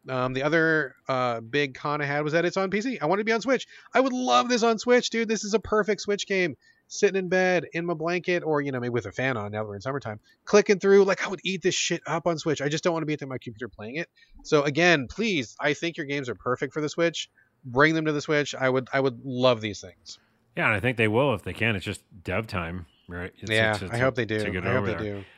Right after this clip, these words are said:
Speaker 1: do.
Speaker 2: Um, I didn't have that problem with the box. I mean, this box was even more visible than the other one
Speaker 1: Oh,
Speaker 2: because
Speaker 1: fuck,
Speaker 2: it's
Speaker 1: really? God, it was worse for me. It was worse.
Speaker 2: Well, it's a big white box with text on it. I'm not sure where you got
Speaker 1: I don't know. Just the, just the text was not displaying properly. I don't
Speaker 2: Mm.
Speaker 1: know. Maybe a bug or something. Who knows?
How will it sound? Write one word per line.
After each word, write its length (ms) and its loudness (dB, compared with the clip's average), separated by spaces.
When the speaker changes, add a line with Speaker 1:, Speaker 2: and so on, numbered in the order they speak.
Speaker 1:
do. 60 -4
Speaker 2:
Um, 380 0
I 80 2
didn't 160 2
have 120 2
that 140 0
problem 180 2
with 100 -2
the 60 -2
box. 340 0
I 40 -6
mean, 80 -2
this 140 -2
box 340 0
was 200 -6
even 380 -6
more 380 -2
visible 420 -6
than 140 -8
the 140 -8
other 180 -2
one 340 -10
Speaker 1:
Oh, 160 0
Speaker 2:
because 140 -2
Speaker 1:
fuck, 120 4
Speaker 2:
it's 100 -4
Speaker 1:
really? 200 4
God, 220 4
it 60 2
was 140 -8
worse 420 -4
for 140 -4
me. 160 -8
It 60 -16
was 100 -18
worse. 240 -2
Speaker 2:
Well, 80 2
it's 80 -4
a 60 -4
big 180 4
white 320 0
box 600 -2
with 140 -8
text 340 -6
on 160 -8
it. 160 -16
I'm 100 -8
not 160 -8
sure 340 -8
where 380 -6
you 220 -12
got 200 -4
Speaker 1:
I 40 0
don't 120 -2
know. 440 -4
Just 220 -8
the, 200 -8
just 320 -4
the 80 -8
text 320 -2
was 140 -6
not 160 -4
displaying 320 -12
properly. 440 -10
I 100 -4
don't 100 0
Speaker 2:
Mm. 60 -2
Speaker 1:
know. 60 -8
Maybe 200 -4
a 40 -2
bug 240 0
or 60 -4
something. 240 -10
Who 80 -10
knows? 300 -12